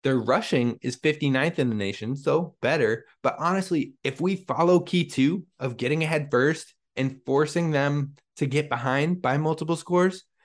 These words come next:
then eventually that forces Rutgers to throw the ball and to go into that weakness of being the hundred nineteenth team in the nation when it comes to passing the ball.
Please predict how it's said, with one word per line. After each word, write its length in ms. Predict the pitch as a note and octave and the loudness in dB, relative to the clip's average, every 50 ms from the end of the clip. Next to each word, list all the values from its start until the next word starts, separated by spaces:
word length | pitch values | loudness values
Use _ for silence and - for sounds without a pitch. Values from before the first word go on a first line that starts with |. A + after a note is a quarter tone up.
| _ - _ _ _ _ | _ -20 _ _ _ _
then 140 | - D#3+ D#3+ | 0 0 0
eventually 560 | - - B2+ B2+ D3 D#3 E3+ - - E3+ D#3+ | 0 -2 0 0 2 2 2 0 0 0 2
that 260 | D3 C#3+ B2 - - | 2 2 -2 -2 -6
forces 480 | - D3 D#3 E3+ E3 - F3 E3+ D3+ C3+ | -4 -2 0 0 0 0 -2 -2 0 2
Rutgers 400 | C#3+ C#3+ B2+ - D#3 D3+ C#3+ D3 | 2 2 2 2 -2 -2 -2 -2
to 220 | - - E3+ C#3 B2 - _ _ | -4 -4 -4 -4 -4 -8 _ _
throw 240 | - E3 E3 F3 F3+ | 2 4 6 6 6
the 100 | E3 D#3 | 4 2
ball 460 | D3 - A#2+ C3 C3+ G2+ G#2+ A#2+ - - _ | 2 2 4 4 4 4 2 0 -2 -10 _
and 180 | - B2+ C#3+ C#3+ | -2 -2 -2 0
to 220 | - - F3 D#3 C#3 - - _ B2+ | 0 -2 -2 -2 -2 -6 -12 _ -4
go 240 | - C#3+ C#3+ D#3 C3 | 0 2 4 4 2
into 400 | - - D#3+ E3 D#3 - - D#3+ | 2 0 -2 -2 -2 -2 -2 0
that 240 | C#3+ C3 A#2+ G#2+ - | 0 0 0 0 0
weakness 480 | C3 D3 D#3+ D#3 - B2+ G#2+ A2 - - | 0 -2 -2 0 -2 -4 -4 -2 -6 -8
of 180 | - A2+ A2 A2 | -10 -10 -4 0
being 260 | C#3 D#3 D#3 D#3+ D3+ | 0 0 2 2 2
the 120 | C#3+ C#3 | 2 2
hundred 440 | C3+ - - - D3+ D3+ D3+ D3+ C#3+ | 0 0 -2 -4 -2 0 2 2 2
nineteenth 580 | C3+ C#3 C3+ C3+ B2+ - - C3+ C3+ C3 - - | 2 2 0 0 -2 -2 -2 -2 -2 -2 -4 -10
team 400 | - - D3+ C3+ B2+ A#2+ A#2+ B2 - _ - | -4 -2 0 2 2 2 0 -4 -8 _ -4
in 140 | A2+ B2+ | -2 0
the 80 | C3 C3 | 2 2
nation 360 | A#2+ G#2+ A#2 A#2+ - - A2 | 2 2 0 0 -2 -2 -2
when 80 | A2 G#2+ | -2 -2
it 80 | - | -4
comes 260 | - - - B2 B2 - | -4 -4 -4 -4 -4 -4
to 120 | - B2 | -4 -6
passing 560 | - - - A#2+ A2+ B2+ B2 - A2+ G#2+ A2+ A2 - | -6 -4 -2 -2 -2 -2 0 -2 -2 -2 -4 -6 -6
the 80 | - | -6
ball. 420 | - - A2 A#2 A#2 F2+ - - | -2 0 2 2 2 0 -4 -8